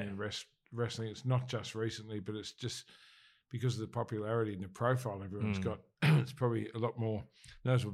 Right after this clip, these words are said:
Speaker 1: But, uh, you can't play that down because it's very sad, you know. And, and,
Speaker 2: Yeah.
Speaker 1: you know, I've lost a couple of really close
Speaker 2: Yeah.
Speaker 1: friends this year, um, the last six months or whatever. But, um, I remember when I was traveling with Arnold early on,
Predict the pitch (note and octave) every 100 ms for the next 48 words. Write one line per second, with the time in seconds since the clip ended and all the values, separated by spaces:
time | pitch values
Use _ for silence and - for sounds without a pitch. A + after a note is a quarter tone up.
0 | B2 B2 B2+ C3 - B2+ - C3 B2 B2+
1 | A2+ G#2+ F#2+ A#2+ A2+ A2 G2 F#2 A2 G2+
2 | - G#2+ A2 F#2+ G2 G#2 G#2 G2 G2+ G#2
3 | G2 F2 A#2 G2 A#2 - A2+ A2 A2 G#2
4 | G#2 F#2+ G#2+ G#2 F#2+ G2 A2 - - G2+
5 | - A#2+ G2+ - - - - - _ -
6 | A2 G#2 G2+ A2 A2 - A2 - A2+ A2
7 | A2 G#2 G#2+ G2 A2+ A2+ - - - -
8 | - _ A#2+ B2 B2 B2+ - _ - _
9 | _ - B2+ F3 F3 D3+ B2 A2+ A2 _
10 | _ _ _ A2+ A2 - C3+ B2+ A#2 G2
11 | A2 A2 G#2+ G2+ G#2+ G#2 G#2+ A2 G#2+